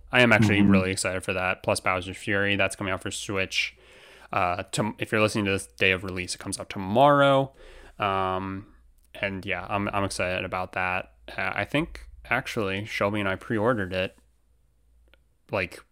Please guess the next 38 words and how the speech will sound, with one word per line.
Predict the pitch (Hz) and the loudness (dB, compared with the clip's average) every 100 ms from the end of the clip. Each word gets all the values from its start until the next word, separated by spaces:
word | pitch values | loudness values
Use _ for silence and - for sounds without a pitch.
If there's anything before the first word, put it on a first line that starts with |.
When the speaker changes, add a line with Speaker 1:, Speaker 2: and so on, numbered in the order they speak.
| - | -4
Speaker 1:
right | 104 110 | 0 0
after | 123 113 | 0 -2
Christmas, | 117 - 98 | -4 -4 -6
'cause | - | -6
I | 98 | 2
actually | 110 143 139 | 2 4 2
thought | 113 107 | 4 4
it | |
was | 95 92 | 2 -4
out | 98 104 | 0 0
already. | 139 135 143 147 | 2 2 2 2
I | 117 | 2
thought | 160 | 0
it | 127 | 0
came | - 110 | -2 0
out | 104 104 | 2 2
with | 98 92 - | -2 -2 -4
the | 104 92 92 92 | 2 2 2 -4
three | - 107 104 | -6 -6 -4
D | 101 95 104 120 - | -4 -4 -2 -4 -2
remakes, | 123 127 131 135 - - - - - | 0 2 2 0 -4 -8 -8 -8 -8
or | 104 | -4
the, | 98 | -4
Speaker 2:
Okay. | - 107 | 0 2
Speaker 1:
not | 98 101 | 2 0
remakes, | 95 92 90 90 - - | -4 -4 -4 -4 -6 -8
the | 101 | -8
three | - 101 | -4 -2
D | 95 | -2
collection | 90 98 90 - 113 | -4 -4 -6 -6 -4
that | 107 107 | -4 -2
they | 113 | -2
released | 113 110 113 113 - | -2 -2 -2 -4 -6
for | 98 92 90 92 _ - - - - | -4 -4 -4 -6 _ -20 -20 -12 -4
the | |
thirty-fifth | 107 98 95 98 101 | 0 2 0 0 0
anniversary, | 98 92 92 95 127 127 | 0 0 -2 -4 -2 -2
but | 120 95 92 | -2 -2 -2